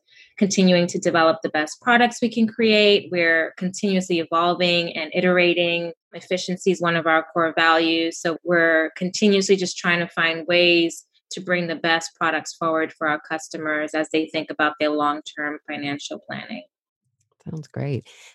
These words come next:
Speaker 2: And what about you? Uh, you know, personally, you have a long time background in, in talent development and really thinking about how best to grow people in the organization.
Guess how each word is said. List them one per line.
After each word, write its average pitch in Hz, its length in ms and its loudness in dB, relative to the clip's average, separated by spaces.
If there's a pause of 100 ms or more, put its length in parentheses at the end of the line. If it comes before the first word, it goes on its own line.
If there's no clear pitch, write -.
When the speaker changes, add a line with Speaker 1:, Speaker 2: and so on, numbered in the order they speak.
Speaker 2:
And 180 140 2
what 302 100 2
about 277 240 0
you? 160 480 4
Uh, - 60 -4
you 139 140 0
know, 139 140 2
personally, 147 840 2
you 147 200 0
have 151 260 4
a 139 80 4
long 151 800 6
time 147 340 6
background 139 580 4
in, 123 280 2
in 123 260 0
talent 131 480 -2
development 143 800 2
and 127 160 -2
really 135 260 0
thinking 135 460 -2
about 127 320 0
how 139 240 -2
best 127 460 -2
to 139 80 -2
grow 131 560 0 (440)
people 156 320 2
in 139 120 6
the 135 80 6
organization. 135 1000 2